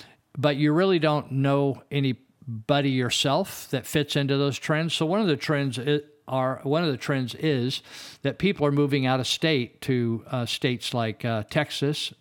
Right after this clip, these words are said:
Arizona, uh, Nevada, Utah, Idaho, Washington, uh, for a variety of reasons. Get away from regulations,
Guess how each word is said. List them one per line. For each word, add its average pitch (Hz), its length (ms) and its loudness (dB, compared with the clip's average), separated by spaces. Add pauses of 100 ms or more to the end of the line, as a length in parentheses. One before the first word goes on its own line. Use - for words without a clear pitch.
Arizona, 123 680 0 (960)
uh, 107 240 -6
Nevada, 131 800 0
Utah, 120 640 0
Idaho, 117 560 0 (380)
Washington, 117 720 -2 (1500)
uh, 143 240 4
for 160 220 2
a 147 40 2
variety 143 460 4
of 117 120 0
reasons. 120 580 -2
Get 139 180 2
away 127 200 0
from 117 200 -2
regulations, 143 1080 0